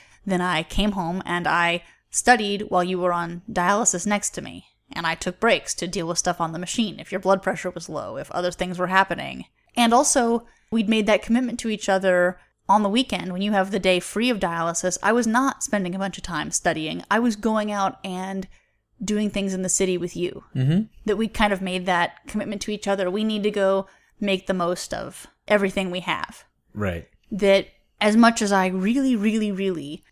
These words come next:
Speaker 1: wanted to succeed, wanted to be awesome, it's not worth sacrificing every spare moment I have with you in those valuable years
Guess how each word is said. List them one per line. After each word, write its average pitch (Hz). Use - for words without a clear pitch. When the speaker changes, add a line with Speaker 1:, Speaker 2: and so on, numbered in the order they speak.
Speaker 1:
wanted 202
to 214
succeed, -
wanted 185
to 202
be 196
awesome, -
it's -
not 240
worth 220
sacrificing 190
every 208
spare 202
moment 190
I -
have 185
with 175
you 190
in 208
those 190
valuable 190
years 185